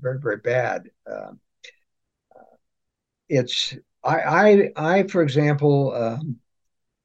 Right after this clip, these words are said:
feel like we ought to heighten the, uh, the penalties for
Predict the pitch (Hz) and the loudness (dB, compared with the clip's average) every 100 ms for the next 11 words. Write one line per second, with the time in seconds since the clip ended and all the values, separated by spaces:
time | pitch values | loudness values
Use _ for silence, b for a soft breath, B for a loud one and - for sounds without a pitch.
0 | _ _ - - _ - 175 170 151 147 | _ _ -20 -20 _ 2 6 6 6 2
1 | 160 147 147 147 - 147 131 - - 165 | 0 0 0 -2 0 2 2 -2 0 2
2 | 190 147 151 135 131 117 _ _ _ _ | 2 2 0 0 -2 -8 _ _ _ _
3 | - 131 123 135 131 127 - - - 147 | -20 -10 0 2 4 2 -2 -6 -16 -16
4 | 139 - 117 120 - 180 240 190 - 123 | -14 -14 -8 -8 -2 4 6 6 4 -2
5 | - - - _ _ _ _ _ _ _ | -2 -6 -6 _ _ _ _ _ _ _
6 | _ _ 139 131 127 131 131 | _ _ 0 6 8 6 4